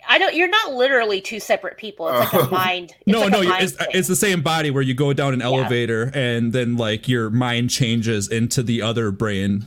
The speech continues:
Speaker 3: So it's the same body. It just switches when you go to work.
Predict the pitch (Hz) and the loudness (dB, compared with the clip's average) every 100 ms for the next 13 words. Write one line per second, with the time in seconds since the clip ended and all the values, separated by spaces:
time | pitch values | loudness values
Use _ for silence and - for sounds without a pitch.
0 | - - 110 107 - 117 131 117 123 117 | -6 -2 -2 -2 -2 0 0 0 -2 -2
1 | 107 104 101 113 101 - - _ - - | -2 -2 -2 -2 -2 -2 -6 _ -12 -6
2 | - 127 - 104 101 107 98 107 104 98 | -2 -2 -2 -2 0 0 0 0 -2 -2
3 | 98 110 104 104 - | -2 -2 -2 -4 -8